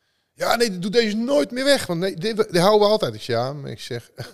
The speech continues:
<laughs> "is die van je opa geweest die net overleden is, of van je vader die net overleden is?" Ik bedoel, kijk, als je een emotionele band mee hebt, kun je er net zoveel geld in steken als je het hebt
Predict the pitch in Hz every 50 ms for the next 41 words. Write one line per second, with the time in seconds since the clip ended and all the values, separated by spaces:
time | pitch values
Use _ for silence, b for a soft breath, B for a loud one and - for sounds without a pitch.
0 | _ _ _ _ _ _ _ _ _ - 151 120 - - 135 113 123 113 110 104
1 | 113 135 147 135 - 143 143 131 139 135 139 143 135 - - 143 139 135 139 135
2 | 131 123 135 131 127 127 131 131 139 127 - 117 - - 98 95 95 90 - 120
3 | 131 139 143 139 139 135 139 135 127 123 123 120 131 127 123 120 120 123 127 131
4 | 123 - - - 104 110 117 120 117 113 120 - 117 123 - - 127 117 117 120
5 | 120 123 123 123 117 - 117 117 110 92 110 123 147 147 151 143 143 139 - -
6 | 135 123 117 123 139 135 - 139 - 139 127 - 135 123 123 - 127 127 113 -
7 | 123 120 123 - - 113 - 123 110 117 120 135 -